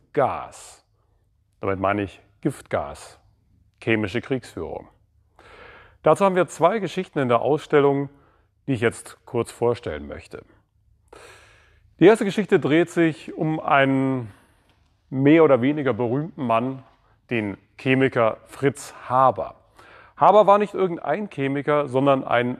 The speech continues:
Nobelpreisträger. Neunzehnhundertzwanzig bekam er den Chemie-Nobelpreis. Und wir zeigen hier die prachtvolle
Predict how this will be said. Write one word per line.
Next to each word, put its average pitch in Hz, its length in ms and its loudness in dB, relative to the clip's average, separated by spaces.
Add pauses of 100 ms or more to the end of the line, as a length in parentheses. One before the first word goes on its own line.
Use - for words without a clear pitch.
Nobelpreisträger. 113 1300 -6
Neunzehnhundertzwanzig 147 1300 0
bekam 127 380 0
er 127 80 2
den 120 420 -4 (160)
Chemie-Nobelpreis. 135 1500 -4 (840)
Und 156 200 0
wir 160 100 4
zeigen 160 300 2
hier 170 280 0
die 165 180 -6
prachtvolle 143 1120 -2